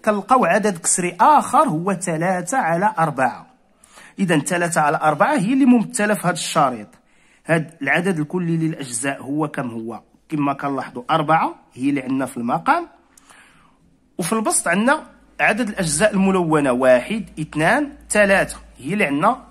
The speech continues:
في البسط. إذن بنفس الطريقة غنختزلوا حتى هنايا. هنايا عندنا العدد الكلي للأجزاء كم؟ واحد، اثنان، ثلاثة، أربعة، خمسة، ستة.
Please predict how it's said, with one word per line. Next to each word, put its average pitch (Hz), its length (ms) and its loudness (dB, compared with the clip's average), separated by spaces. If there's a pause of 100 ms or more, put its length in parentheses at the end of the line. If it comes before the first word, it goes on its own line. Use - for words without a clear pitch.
في 220 340 -8
البسط. - 440 -4 (880)
إذن 247 240 4
بنفس 370 320 -2
الطريقة 262 440 4
غنختزلوا 240 600 -2
حتى - 260 -6
هنايا. 127 400 -4 (520)
هنايا 233 340 0
عندنا 208 200 4
العدد 208 400 0
الكلي 226 360 0
للأجزاء 180 560 -2
كم؟ 185 340 -2 (100)
واحد، 160 560 0
اثنان، 147 420 -4
ثلاثة، 190 540 -4
أربعة، 175 360 -2
خمسة، 139 540 -6
ستة. 214 640 -2